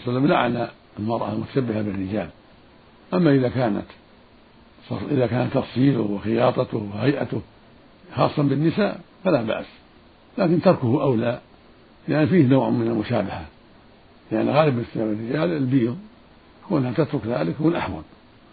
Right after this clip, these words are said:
وإلا فلا يحرم إذا كان على هيئة تختص بالنساء، مثل ما تلبس الأسود والأخضر وإن كان يلبسه الرجال، لكن إذا كان الأسود والأخضر والأصفر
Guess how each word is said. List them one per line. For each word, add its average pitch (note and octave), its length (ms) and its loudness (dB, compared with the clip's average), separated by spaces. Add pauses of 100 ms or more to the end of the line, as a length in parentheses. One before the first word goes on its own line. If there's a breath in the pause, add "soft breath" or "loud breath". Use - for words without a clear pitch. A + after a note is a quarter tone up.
(260)
وإلا D3+ 300 0
فلا B2 260 4
يحرم A2+ 240 -2
إذا A2 160 0
كان A2 320 -2
على A2 220 -2
هيئة C#3 320 -2 (160)
تختص A#2+ 300 -8
بالنساء، G2 640 -4 (1080)
مثل C#3+ 220 2
ما A2+ 180 2
تلبس G#2+ 340 -4
الأسود A2+ 540 -4
والأخضر A#2+ 540 -4
وإن E3+ 180 4
كان C3 180 -2
يلبسه G#2+ 300 -4
الرجال، F#2 420 -4 (960)
لكن A#2 240 0
إذا A#2+ 160 -2
كان B2 260 -4
الأسود A#2 580 -6
والأخضر G#2+ 600 -4
والأصفر A#2 480 -2